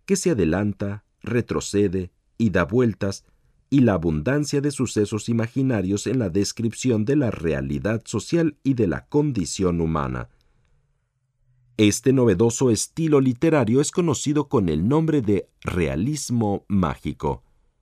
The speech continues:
En China, todo aficionado a la literatura seguramente habrá oído mencionar este fenómeno literario, y los que hayan leído algunas de sus obras representativas se habrán quedado impresionados por su vigor creativo.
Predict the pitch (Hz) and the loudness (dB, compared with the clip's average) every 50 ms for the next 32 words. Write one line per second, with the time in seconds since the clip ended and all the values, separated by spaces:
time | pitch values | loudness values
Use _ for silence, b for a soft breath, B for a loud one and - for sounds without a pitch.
0 | _ _ _ _ _ _ _ _ _ _ _ - 180 190 180 - - - 98 82 | _ _ _ _ _ _ _ _ _ _ _ 0 2 2 2 0 0 0 0 2
1 | 78 80 87 - _ _ _ _ _ _ _ _ _ - 180 180 180 185 180 175 | 0 -2 -4 -6 _ _ _ _ _ _ _ _ _ 0 2 2 4 4 2 2
2 | - - 165 139 - 95 85 87 101 104 104 98 90 78 73 71 73 73 69 - | 0 -2 -4 -2 0 0 0 2 0 0 0 0 0 0 0 -2 -2 -4 -4 -4
3 | 92 87 92 95 - - 127 98 85 82 85 - - 139 127 156 190 190 180 151 | -2 -2 -2 -4 -4 -2 0 0 0 0 -2 -2 -2 -2 0 0 0 0 0 0
4 | 131 123 117 - 123 95 80 82 85 87 - - 82 85 82 95 123 127 131 117 | 0 -2 0 0 0 0 0 0 0 -2 -2 -2 -2 0 0 0 0 0 0 0
5 | 104 87 78 71 - - 76 76 87 92 95 95 90 - - 85 76 - 76 71 | 0 0 -2 -4 -4 -4 -4 -2 -2 -2 -2 -2 -4 -4 -4 -4 -4 -4 -4 -2
6 | 80 104 123 135 131 117 98 87 78 73 73 76 - - 127 135 135 113 85 87 | -2 0 0 0 0 0 0 -2 -2 -2 -4 -6 -4 -2 -2 -2 0 -2 -2 -2
7 | 95 101 - _ _ _ _ _ _ _ _ _ - 165 180 165 139 107 87 - | -2 -4 -4 _ _ _ _ _ _ _ _ _ -4 -2 0 2 2 2 0 0
8 | - - 78 78 87 90 101 95 87 82 76 76 90 113 127 117 98 69 - - | -2 -4 -2 -2 -2 0 0 0 0 0 0 0 2 2 2 2 0 -2 -2 -2
9 | 82 78 73 69 73 90 101 101 98 90 76 85 80 - 95 87 - - 120 117 | -4 -2 -2 -4 -2 -2 0 0 0 -2 -2 -4 -6 -4 -4 -6 -2 -2 0 0
10 | 107 82 73 65 73 82 80 - 85 82 - 101 95 90 - 117 120 - 139 113 | 0 0 -2 -2 -2 -4 -4 -4 -4 -4 -2 -2 -2 -2 -4 -6 -4 0 0 0
11 | 82 87 95 - - _ _ _ _ _ _ _ - - - 170 147 139 170 190 | 2 0 -2 -2 -6 _ _ _ _ _ _ _ -10 -2 0 0 2 2 0 0
12 | 196 185 - 151 107 95 110 113 104 101 - - - 120 104 90 80 - - 143 | -2 -2 -2 -2 0 0 0 0 0 -2 -4 -2 -2 0 0 0 0 0 2 2
13 | 175 175 - - 156 143 127 101 90 82 98 101 - - - 147 143 139 - - | 2 2 2 0 0 0 2 0 0 0 -2 -2 -4 -2 -2 -2 -2 -2 0 -2
14 | 139 117 - 85 76 67 95 113 120 117 104 - - 110 107 98 90 85 - - | -2 0 0 -2 -2 0 0 0 0 0 -2 -2 -2 0 0 0 0 -2 -4 -4
15 | 82 73 62 65 65 62 | -6 -4 -4 -4 -6 -8